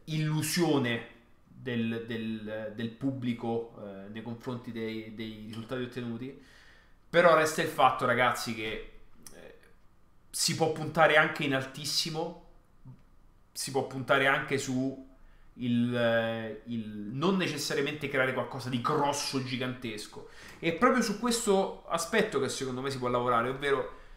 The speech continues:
noi s-, noi stessi facciamo spesso, eh,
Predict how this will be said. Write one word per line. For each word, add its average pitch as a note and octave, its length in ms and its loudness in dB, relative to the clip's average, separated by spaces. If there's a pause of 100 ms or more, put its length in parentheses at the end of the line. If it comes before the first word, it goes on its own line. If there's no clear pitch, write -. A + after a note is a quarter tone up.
(1300)
noi F3 320 4
s-, - 300 -4
noi G3 200 2
stessi - 680 0
facciamo B2+ 360 -2
spesso, C3+ 800 -2
eh, A#2+ 460 -6